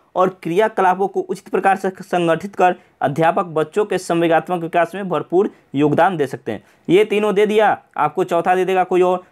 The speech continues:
तो वो आपको गलत हो जाएगा, यानी उसे गलत करना होगा, या पूछ लेगा कौन सा शामिल है,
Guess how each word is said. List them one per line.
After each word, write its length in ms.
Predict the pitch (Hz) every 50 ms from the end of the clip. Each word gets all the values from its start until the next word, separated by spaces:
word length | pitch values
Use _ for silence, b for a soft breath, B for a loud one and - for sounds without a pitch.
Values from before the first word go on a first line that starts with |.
| B
तो 80 | - 156
वो 80 | 170 170
आपको 420 | 165 160 - - 214 214 - _ _ _ _ _ -
गलत 260 | 117 143 160 190 185
हो 80 | 202 190
जाएगा, 440 | 190 185 185 180 175 180 175 175 - _ _ -
यानी 180 | 143 147 175 202
उसे 220 | 185 151 - 202
गलत 220 | 170 170 175 170 -
करना 240 | 196 180 180 185 180
होगा, 300 | 180 175 180 160 - - _ -
या 80 | 160 156
पूछ 160 | 160 196 185
लेगा 180 | 175 190 190 175
कौन 260 | 185 185 180 190 185
सा 100 | 180 165
शामिल 360 | - - 156 160 185 208 208
है, 200 | 208 185 - _